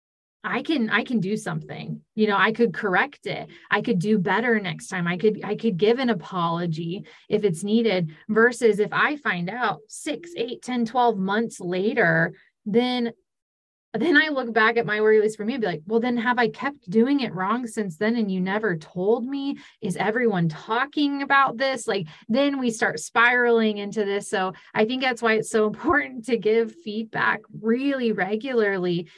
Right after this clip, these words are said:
and, and both positive and negative, you know, is, like, when you see someone do a great job, tell them they're doing a great job. Don't, don't wait until their annual review to tell them that you think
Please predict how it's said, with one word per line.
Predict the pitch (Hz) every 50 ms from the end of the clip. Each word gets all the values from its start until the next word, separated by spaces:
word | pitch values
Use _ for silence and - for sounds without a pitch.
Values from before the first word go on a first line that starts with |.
| _ -
and, | - 220 220 214 214 - -
and | - 247 247 226 185
both | 233 254 302 311 - -
positive | - - 240 226 247 247 233 202 196 180 151
and | 190 190 208 214 202
negative, | 185 180 180 202 214 202 170 165 - 151 165 190
you | 180 175
know, | 175 170 175 190 - - - _ _
is, | - 202 196 175 156
like, | 196 190 180 156 - -
when | - 220 226
you | 226 220 208
see | 214 - 233 233 233
someone | 226 262 247 254 226 220
do | 208 208 202
a | 208 196
great | 160 - 170 156 156
job, | - 208 208 240 226 160
tell | - - - 226 254
them | 285 277
they're | 262 254 233
doing | 214 214 208 208 208
a | 208 185
great | 170 185 180 180
job. | 202 254 254 247 196
Don't, | 160 208 202 202 202 185 156 - 202
don't | 226 214 214 214 -
wait | 180 180 185 190 214 233 226 190 160 - _ _ _ _ -
until | 185 185 190 160 - 220 190 190 190 185 180
their | 185 190 -
annual | - 180 196 202 202 196 180 180 175 175
review | 175 180 180 175 185 190 202 196
to | 185 165
tell | 156 - 180 170
them | 165 185 180 175
that | 175 170
you | 170 160 175 -
think | - 175 180 175 -